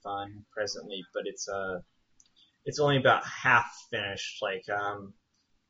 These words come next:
you can't get to the upper half of those yet.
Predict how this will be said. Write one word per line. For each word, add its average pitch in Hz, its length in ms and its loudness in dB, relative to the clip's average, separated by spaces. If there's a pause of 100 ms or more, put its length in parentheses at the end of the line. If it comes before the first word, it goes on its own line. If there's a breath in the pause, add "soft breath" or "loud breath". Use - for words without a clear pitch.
(140)
you 117 140 -4
can't 120 260 2
get 113 140 2
to 110 100 0
the - 140 -6
upper - 400 -2
half - 280 -4 (520)
of - 160 -8
those 76 480 -4
yet. - 340 -8